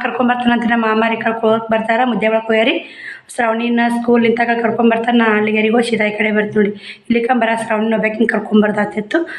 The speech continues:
ಬಿಲ್ ಬಿಟ್ಟು ಬಂದೀನಿ ರೀ, ಮತ್ತೆ ಯಾಕ್ರಿ ನನಗೆ ಹೇಳಕ್ಕ? ಅಲ್ಲಿ ಹೋಗಿ ಹೇಳಿದ್ರಾಗ ಏನೈತ್ರಿ, ಇಲ್ಲೇ ಹೇಳ್ತೀನಿ ಸ್ನೇಹಿತರೆ. ಬಿಲ್ ಬಿಟ್ಟು ಬಂದು ನೋಡಿ, ಬಿಲ್, ಆ, ಡ್ಯಾಮೇಜ್ ಆದ ಸೀರೆಗಳು ಒಳಗೆ ಕೊಡ್ಬೇಕಲ್ಲ, ಅದ್ರ ಬಿಲ್ ಬಿಟ್ಟು ಬಂದೀನಿ. ಹಿಂಗಾಗಿ ತೊಗೊಂಬರಕ್ಕೆ ಹೊಂಟಿ ನೋಡಿ.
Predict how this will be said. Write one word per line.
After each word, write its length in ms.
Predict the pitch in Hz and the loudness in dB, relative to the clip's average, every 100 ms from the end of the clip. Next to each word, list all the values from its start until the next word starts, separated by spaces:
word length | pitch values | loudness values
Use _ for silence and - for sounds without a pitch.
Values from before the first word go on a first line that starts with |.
| - - 226 | -14 0 2
ಬಿಲ್ 240 | 254 294 277 | 4 2 0
ಬಿಟ್ಟು 160 | 269 | 2
ಬಂದೀನಿ 320 | 254 240 240 | 2 0 2
ರೀ, 120 | 240 240 | 2 2
ಮತ್ತೆ 360 | 220 226 240 | 0 -2 0
ಯಾಕ್ರಿ 340 | 247 240 240 269 | 0 -2 -2 0
ನನಗೆ 240 | 254 240 | 2 2
ಹೇಳಕ್ಕ? 280 | 240 254 269 285 - - - - - | 0 0 0 -2 -2 -6 -10 -18 -6
ಅಲ್ಲಿ 160 | 240 233 | -2 0
ಹೋಗಿ 200 | 254 240 | 2 2
ಹೇಳಿದ್ರಾಗ 320 | 240 247 247 | 2 2 0
ಏನೈತ್ರಿ, 400 | 247 233 233 240 | 0 0 2 2
ಇಲ್ಲೇ 180 | 233 233 | 2 2
ಹೇಳ್ತೀನಿ 280 | 233 233 | 2 0
ಸ್ನೇಹಿತರೆ. 420 | 220 - 226 247 269 269 - - - | -2 -2 -2 -2 -2 -4 -12 -18 -2
ಬಿಲ್ 280 | 208 254 247 | 2 2 2
ಬಿಟ್ಟು 180 | 247 240 | 0 0
ಬಂದು 120 | 226 | 0
ನೋಡಿ, 160 | 220 208 | 0 0
ಬಿಲ್, 280 | 214 226 | 2 2
ಆ, 120 | 214 214 208 202 202 202 202 - - 208 | 2 2 0 0 0 -2 -4 -12 -12 -4
ಡ್ಯಾಮೇಜ್ 440 | 220 220 240 240 | -2 0 0 2
ಆದ 220 | 233 233 | 0 2
ಸೀರೆಗಳು 560 | 233 - 240 233 220 226 | -2 0 2 4 4 4
ಒಳಗೆ 220 | 226 226 | 4 2
ಕೊಡ್ಬೇಕಲ್ಲ, 460 | 226 214 220 220 233 330 - - - - | 0 0 0 0 0 0 -4 -12 -18 -8
ಅದ್ರ 160 | 226 226 | -2 0
ಬಿಲ್ 240 | 196 240 | 2 2
ಬಿಟ್ಟು 200 | 233 233 | 2 0
ಬಂದೀನಿ. 320 | 233 220 240 277 | 2 4 4 6
ಹಿಂಗಾಗಿ 600 | 240 220 220 208 294 285 | 6 4 2 0 -2 -2
ತೊಗೊಂಬರಕ್ಕೆ 640 | - 240 233 220 247 - | 0 0 2 2 0 0
ಹೊಂಟಿ 260 | 254 - 226 | -2 0 2
ನೋಡಿ. 160 | 208 | 2